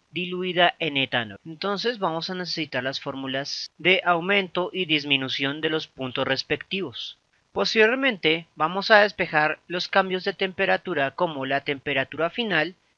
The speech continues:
que pretendemos calcular menos la temperatura inicial del solvente que va a pasar a sumar al otro lado de ambas ecuaciones. En este punto necesitaremos ubicar el factor de Van Hoff del soluto.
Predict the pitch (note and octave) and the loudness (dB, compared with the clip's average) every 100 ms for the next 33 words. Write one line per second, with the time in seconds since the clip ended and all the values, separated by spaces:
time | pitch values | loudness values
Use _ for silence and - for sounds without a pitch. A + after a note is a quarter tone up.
0 | - F3+ D#3+ - D3 C#3 E3+ C#3+ - F3 | -2 -2 -2 -2 0 4 4 2 -2 -2
1 | F3 A3+ G3+ D#3 E3+ _ _ _ _ G3 | -2 2 4 4 2 _ _ _ _ 4
2 | A#3+ F#3 D#3 - - D#3+ D#3+ E3+ D#3 D#3+ | 4 4 -2 -4 -2 0 2 0 -2 0
3 | D3 C#3 D#3 F3 F3 F#3+ G3 G3 F3 C#3+ | 0 0 4 4 4 0 -4 -2 2 2
4 | C3 B2+ B2 F3+ F3 F#3+ C#3+ B2+ B2 - | 2 -2 -2 0 4 4 2 -4 -4 -2
5 | D#3 D3+ D3+ F#3+ F#3 F3+ F#3 C#3+ C3+ D3+ | 0 0 0 2 4 4 2 -2 2 2
6 | - D#3 C3 C3+ - D3+ D3+ D#3 E3 C#3 | 4 2 2 -4 -4 2 4 4 4 2
7 | C#3+ C3+ B2+ D3 D3 - B2 E3+ D#3+ A2+ | 0 -2 0 -2 -4 -8 -4 0 0 -2
8 | - _ _ F3+ G#3+ C#4 - C4+ A3 G#3+ | -14 _ _ -2 -2 -2 -2 -4 2 4
9 | A3 A3 - G3 F3+ - F3 E3+ F3 E3+ | 6 4 -2 -4 -2 -2 -6 2 4 4
10 | F#3 A3 - - G3+ E3+ - C3+ A2+ _ | 2 -2 -6 -4 0 2 4 4 2 _
11 | _ - - - F#3+ G3+ E3 F#3+ F#3 A#3 | _ -20 -12 -6 0 2 2 2 2 4
12 | A3 - G3+ G#3+ D3+ F3 - C#3 C3+ - | 2 2 2 2 -2 -2 -2 -2 -4 -8